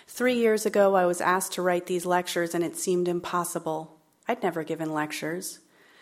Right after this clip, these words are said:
I imagined that giving a lecture would require me to tell other people what I think, what I know,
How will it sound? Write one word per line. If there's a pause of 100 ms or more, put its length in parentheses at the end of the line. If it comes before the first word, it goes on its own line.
(140)
I
imagined
that
giving
a
lecture
would
require
me
to
tell
other
people
what
I
think,
what
I
know,